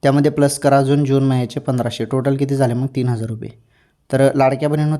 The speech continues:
तीन हजार रुपये थेट तुमच्या खात्यात जमवणार आहेत. थोडी वाट बघा, शंभर टक्के तुमच्या खात्यात पैसे जमवणार आहेत. ओके, तर, अ, ही सर्वात मोठी आनंदाची बात-, बातमी आहे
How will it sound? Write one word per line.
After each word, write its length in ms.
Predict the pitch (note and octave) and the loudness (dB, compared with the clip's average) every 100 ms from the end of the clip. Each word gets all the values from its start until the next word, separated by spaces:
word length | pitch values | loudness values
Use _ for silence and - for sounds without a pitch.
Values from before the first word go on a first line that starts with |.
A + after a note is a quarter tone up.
| D3+ | 0
तीन 140 | D3 | 0
हजार 200 | D3 C3 | 0 -2
रुपये 180 | C3+ C#3+ | -4 -4
थेट 200 | C#3+ C#3 | -6 -6
तुमच्या 320 | - C3+ C3+ C#3 | -6 -4 -2 -2
खात्यात 220 | B2+ B2 | -2 -4
जमवणार 400 | B2 B2 A#2+ A#2+ | -2 -2 0 0
आहेत. 120 | B2 B2 | -2 -2
थोडी 160 | C3+ B2 | -2 2
वाट 200 | A#2+ A#2 | 0 0
बघा, 260 | A#2+ B2 D3 - _ _ _ | -2 -4 -6 -10 _ _ _
शंभर 540 | - C#3+ C3+ C3+ D3 | -2 0 0 0 0
टक्के 280 | C#3+ C3+ C#3+ | -2 -4 -4
तुमच्या 340 | C#3 C3+ C3 C3 | -4 -6 -6 -8
खात्यात 220 | - B2 | -8 -8
पैसे 400 | - A#2 A#2 A#2 | -4 -6 -4 -6
जमवणार 340 | A2+ A2+ G#2+ | -4 -4 -4
आहेत. 420 | G#2 G#2 _ _ C3 | -6 -10 _ _ -6
ओके, 200 | C#3 D3+ - _ _ _ _ _ _ _ _ | -2 -4 -6 _ _ _ _ _ _ _ _
तर, 280 | C3 B2+ B2+ | -6 -4 -4
अ, 40 | B2+ A2+ | -6 -8
ही 100 | D3 | -8
सर्वात 320 | C#3+ C3 C3+ C#3+ | -6 -6 -6 -8
मोठी 180 | C3+ | -6
आनंदाची 500 | C3+ B2+ B2 B2 - | -6 -6 -8 -10 -10
बात-, 420 | B2 A#2+ A2+ - B2 | -8 -6 -8 -8 -6
बातमी 320 | A#2+ B2+ B2 | -4 -4 -6
आहे 200 | B2+ | -6